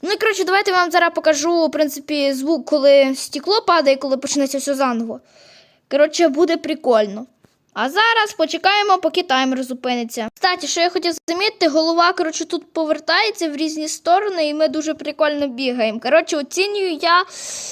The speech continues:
на, і на... якщо на десять ту шкалу, то я оцінюю на вісім. Нормальна гра, прикольна, прикольно тут грати.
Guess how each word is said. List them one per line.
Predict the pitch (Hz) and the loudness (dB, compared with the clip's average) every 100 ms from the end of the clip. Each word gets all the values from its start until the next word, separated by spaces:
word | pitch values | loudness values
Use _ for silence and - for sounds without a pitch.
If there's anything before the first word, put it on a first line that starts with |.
| - - - | -14 -14 -6
на, | 247 277 320 349 339 339 330 330 320 320 311 302 | 0 2 4 4 4 4 4 4 4 2 2 0
і | - 277 | -2 -2
на... | 285 | 2
якщо | 294 285 339 | 0 0 0
на | 330 | 2
десять | 302 339 339 320 302 339 330 | 2 2 0 -4 -8 -8 -8
ту | 311 302 | -4 -4
шкалу, | - - 311 339 427 | -6 0 2 4 2
то | - | 2
я | 294 330 349 | 2 4 4
оцінюю | 330 - 330 320 311 294 | 2 -2 -2 -2 -2 0
на | 294 | 0
вісім. | 269 262 240 233 240 | 0 -2 -2 -2 0
Нормальна | 302 262 226 226 | 0 0 0 -2
гра, | 240 302 440 | -2 0 0
прикольна, | 427 320 - 240 214 214 | -2 -4 0 0 0 -4
прикольно | 220 - 202 220 220 233 | -6 -4 -2 -4 -8 -8
тут | 220 247 | -8 -6
грати. | 277 349 403 392 | 0 2 0 -2